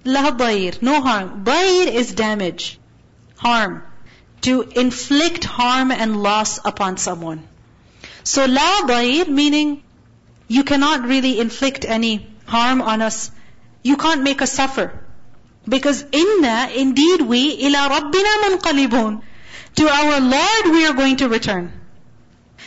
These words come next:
Meaning even if you kill us in the most brutal way, ultimately, eventually, we're going back to our Lord. And the real defeat and the real victory is where, as you learned in Sirah today? Where is it? It's in the Akhirah.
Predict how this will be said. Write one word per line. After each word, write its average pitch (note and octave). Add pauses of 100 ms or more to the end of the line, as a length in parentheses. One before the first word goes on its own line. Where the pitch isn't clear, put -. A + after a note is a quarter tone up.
(100)
Meaning D4+
even F4
if A4
you D4
kill D#4+
us A#3
in B3+
the C4
most C#4
brutal B3+
way, A3+ (420)
ultimately, C4+
eventually, B3+
we're C#4
going C#4+
back G#3
to B3+
our C4
Lord. C#4
And B3
the A#3
real C#4
defeat C#4+
and A#3
the A#3
real D4
victory A#3+
is A3
where, A3
as G3+
you G#3+
learned G#3
in G#3
Sirah G#3
today? A3+ (340)
Where A#3+
is A3+
it? G#3+ (300)
It's G#3
in G#3
the G3
Akhirah. F3+